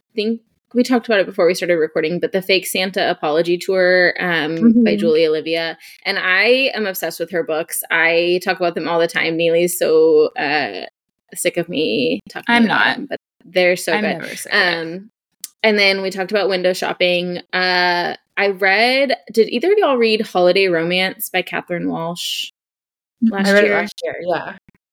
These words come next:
Speaker 1: It
Speaker 2: It's a
Speaker 1: was
Speaker 2: fun.
Speaker 1: phenomenal. It was so good. And then, um, Snowden, uh, is out now, I think. Um, and that's her,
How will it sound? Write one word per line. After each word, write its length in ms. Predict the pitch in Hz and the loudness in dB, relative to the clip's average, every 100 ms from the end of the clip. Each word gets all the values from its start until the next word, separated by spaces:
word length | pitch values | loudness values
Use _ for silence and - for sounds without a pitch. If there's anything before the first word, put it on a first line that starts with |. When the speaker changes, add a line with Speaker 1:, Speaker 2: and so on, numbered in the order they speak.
| _ _ _ - | _ _ _ 0
Speaker 1:
It 340 | 220 240 311 | 4 4 4
Speaker 2:
It's 100 | 180 | 0
a 60 | 190 | 2
Speaker 1:
was 240 | 247 247 - | 4 4 2
Speaker 2:
fun. 220 | 139 135 - - _ _ - | -8 -8 -12 -20 _ _ -4
Speaker 1:
phenomenal. 680 | 226 202 175 165 156 101 - - - | -2 0 -2 -4 -6 -8 -12 -20 -2
It 80 | 214 | 4
was 200 | 220 - | 4 4
so 160 | 208 202 | 2 4
good. 240 | 185 175 | 2 0
And 160 | 208 196 | 0 0
then, 320 | 185 185 - | 0 0 -4
um, 400 | 190 180 170 170 | -2 -2 -2 -4
Snowden, 1120 | 175 - 220 185 190 190 185 175 170 170 170 175 - | -4 -2 2 4 4 4 2 2 0 -2 -4 -6 -6
uh, 640 | 180 175 165 147 - 170 - _ - - | -4 -2 0 -2 -4 -6 -8 _ -8 0
is 280 | 185 170 - _ _ - | 0 -2 -8 _ _ -4
out 440 | 156 135 - - - | 0 0 -2 -8 -6
now, 420 | 170 196 160 151 | -4 -2 -2 -2
I 100 | 170 | -4
think. 420 | 190 175 208 - - - - | -4 -6 -8 -12 -20 -8 0
Um, 560 | 190 175 151 175 190 - _ _ _ _ - - 226 | 0 0 -4 -8 -12 -16 _ _ _ _ -20 -6 0
and 200 | 196 185 | 0 0
that's 460 | - - - - - _ _ - | -4 -4 -4 -4 -8 _ _ -14
her, 540 | 202 202 - 143 - | -4 -2 2 2 0